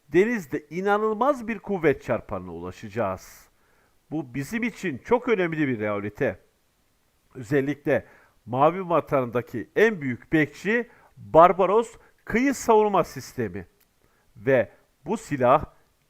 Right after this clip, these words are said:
tabii ki birilerinin neyini kaçırıyor? Uykularını kaçıracak.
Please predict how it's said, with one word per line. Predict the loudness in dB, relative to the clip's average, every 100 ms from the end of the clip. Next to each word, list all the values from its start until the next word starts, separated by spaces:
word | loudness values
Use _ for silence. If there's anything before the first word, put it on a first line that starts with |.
| _
tabii | 0 0 -4
ki | -8 -10 -4
birilerinin | -2 4 4 6 0 -2 -8 _ -4
neyini | 2 2 0 -10 _ -12
kaçırıyor? | -10 -8 -8 -2 2 2 0 _ _ -8
Uykularını | -4 -4 -4 0 0 0
kaçıracak. | -8 -10 -10 -12 -12 -4 -4